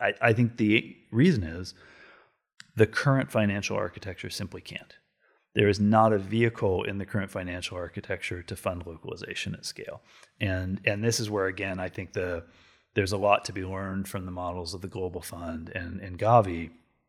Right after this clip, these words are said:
in creating an entity that can raise funds on a contribution basis, just like a U N agency does.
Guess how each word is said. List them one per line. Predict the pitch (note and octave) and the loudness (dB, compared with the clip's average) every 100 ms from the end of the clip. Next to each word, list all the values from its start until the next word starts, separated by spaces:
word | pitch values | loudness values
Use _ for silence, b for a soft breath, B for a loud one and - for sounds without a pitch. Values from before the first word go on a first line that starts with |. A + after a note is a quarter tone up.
| _ _ _ _ - | _ _ _ _ -6
in | G#2+ G#2 G2+ G#2 | -2 0 -2 -2
creating | - B2 C3 C3 | 4 6 6 2
an | A2 | -2
entity | G#2 A2+ - F#2+ | -4 -8 -8 -6
that | F#2 - - | -2 -4 -4
can | A2 G2+ F#2+ F#2 E2+ b b b b b b _ - | -6 -4 -4 -6 -10 b b b b b b _ -4
raise | A2 A2 C3+ D#3 D#3 | 6 8 10 10 8
funds | - A2+ A2+ G#2 G2+ G2 - | 4 4 6 4 0 -2 -2
on | G#2+ | -2
a | G2+ | -2
contribution | G#2+ G2 G2+ G2 F#2+ G2+ | -4 -6 -6 -4 -4 -4
basis, | F#2 F2+ E2+ F#2 | -2 -4 -4 -6
just | - F#2+ | -6 -8
like | F#2 E2+ | -8 -8
a | F2+ | -4
U | F2 | -4
N | E2 | -4
agency | D#2 E2 E2 G2+ | -8 -10 -12 -12
does. | - - - | -14 -14 -16